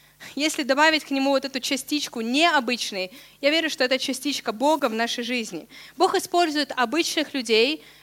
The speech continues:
чтобы делать сверхъестественные вещи. Для меня один из примеров таких людей — это Моисей. Мы знаем его как супергероя, который написал все Пятикнижие.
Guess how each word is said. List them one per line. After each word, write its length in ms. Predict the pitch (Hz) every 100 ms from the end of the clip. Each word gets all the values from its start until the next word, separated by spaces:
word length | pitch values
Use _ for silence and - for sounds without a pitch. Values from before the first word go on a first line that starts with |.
| -
чтобы 380 | - 254 254
делать 420 | 233 262 302 277 -
сверхъестественные 920 | - 262 262 247 - 247 - 240 233
вещи. 500 | 247 240 - 160 156 _ _ - - -
Для 180 | 247 254
меня 420 | 285 320 349 302 -
один 280 | 277 277 339
из 120 | 311
примеров 440 | - 277 302 302 -
таких 460 | 262 294 285 - -
людей — 460 | 233 254 269 339 311
это 180 | 247 262
Моисей. 680 | 269 269 - 269 196 160 - _ -
Мы 180 | 285
знаем 300 | 339 359 339
его 200 | 311 320
как 360 | 311 269 - -
супергероя, 960 | - - 349 339 302 254 285 320 311 285
который 480 | 269 302 302 277 247 - - -
написал 400 | 285 311 294 427
все 200 | - 359
Пятикнижие. 760 | 370 359 311 262 254 269 285